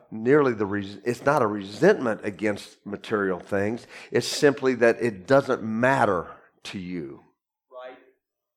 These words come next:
Speaker 1: whether you ever have those things or not, because you have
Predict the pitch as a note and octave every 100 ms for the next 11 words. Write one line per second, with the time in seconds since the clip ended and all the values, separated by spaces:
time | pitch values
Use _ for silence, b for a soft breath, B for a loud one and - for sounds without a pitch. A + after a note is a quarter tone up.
0 | _ _ _ - G#2 G#2 G#2 G2+ D#2 A2
1 | G2+ G#2 G2+ A2+ G#2+ A2 G#2 - G#2+ G#2
2 | F#2+ F#2+ G2+ G2+ D#2+ F2 G#2 G2+ E2 F#2
3 | E2+ F#2 F2 E2+